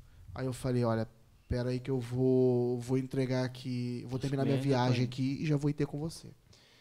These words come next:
Speaker 1: Quando eu cheguei, essa, a menina era uma, ela, ela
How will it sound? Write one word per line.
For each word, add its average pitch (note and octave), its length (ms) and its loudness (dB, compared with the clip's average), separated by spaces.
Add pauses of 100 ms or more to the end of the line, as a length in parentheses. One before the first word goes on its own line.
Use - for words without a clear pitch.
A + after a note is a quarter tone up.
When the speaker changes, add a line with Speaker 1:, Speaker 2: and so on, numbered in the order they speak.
(380)
Speaker 1:
Quando A#2+ 120 -10
eu A#2+ 80 -4
cheguei, A#2 320 -4
essa, A#2 200 -6
a G#2 160 -8
menina B2 560 -8
era - 140 -12
uma, - 180 -14 (280)
ela, D#3 260 -14
ela C3+ 480 -12